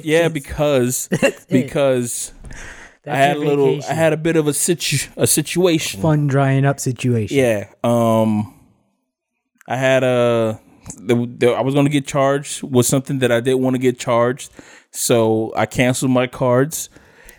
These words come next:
Speaker 1: And, uh, when I canceled my cards, I had to wait for a new card to come in. So I basically broke, but I had money kinda shit.
Speaker 2: Just didn't have access to the
Speaker 1: Yeah,
Speaker 2: money.
Speaker 1: just didn't have access to the money.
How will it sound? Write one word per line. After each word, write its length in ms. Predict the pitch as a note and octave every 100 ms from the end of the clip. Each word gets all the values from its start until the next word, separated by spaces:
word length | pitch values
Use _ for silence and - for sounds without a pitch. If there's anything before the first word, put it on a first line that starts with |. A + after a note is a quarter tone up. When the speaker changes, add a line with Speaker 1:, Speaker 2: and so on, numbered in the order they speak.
| _ -
Speaker 1:
And, 380 | C3 B2 A#2+
uh, 420 | A#2 A#2 A2+ A2 G#2+
when 160 | A2
I 40 | A2
canceled 340 | - B2 C3
my 80 | A2+
cards, 400 | - C#3+ C3+ A#2+
I 80 | A#2
had 140 | B2
to 40 | A#2
wait 200 | B2 A#2+
for 200 | A2+ A2
a 40 |
new 180 | A2+ A#2
card 240 | - A2+
to 60 | F2
come 240 | B2+ A#2+
in. 280 | D#3+ C#3 D#3 _ _ _ _ _ _ _ _ _
So 680 | - C3 A#2 A2+ G#2+ G#2+ -
I 120 | - D#3
basically 460 | D3+ C#3+ - B2
broke, 540 | A2 B2 C#3 D3 - -
but 100 | G#2+
I 80 |
had 260 | A2 C3+ A#2
money 280 | A#2+ B2 A2+
kinda 280 | - F2 F2+
shit. 320 | - E2 - - _ _ _ _ _ - _ _ -
Speaker 2:
Just 220 | B2+ D#3+
didn't 180 | C#3+ C#3+
have 160 | C3+ B2+
access 480 | B2+ B2 - A2 -
to 120 | C3
the 80 | A2+ C3
Speaker 1:
Yeah, 160 | B2+
Speaker 2:
money. 100 | G#2
Speaker 1:
just 180 | A2+ B2+
didn't 180 | C3+ B2+
have 180 | C3 B2
access 420 | B2 A#2+ B2 A2
to 120 | -
the 60 | A2+
money. 360 | B2+ C3+ A2+